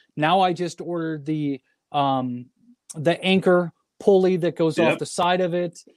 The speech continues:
Speaker 1: Um, so I've got a bunch of their stuff. Um, I'm totally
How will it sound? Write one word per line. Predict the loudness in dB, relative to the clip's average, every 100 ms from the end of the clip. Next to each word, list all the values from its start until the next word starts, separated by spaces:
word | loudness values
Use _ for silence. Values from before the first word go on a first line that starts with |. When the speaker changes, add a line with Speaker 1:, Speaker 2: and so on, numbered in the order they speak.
| _ -4
Speaker 1:
Um, | -2 -2 -2
so | 0
I've | 2 2
got | 2 0
a |
bunch | 0 -2 -2
of | -4
their | -2 -2
stuff. | -4 -6 -4 -4 -8 _ _ _ _
Um, | -6 -4 -4 -8 -12
I'm | -6 -6
totally | -4 0 2 4 2 -2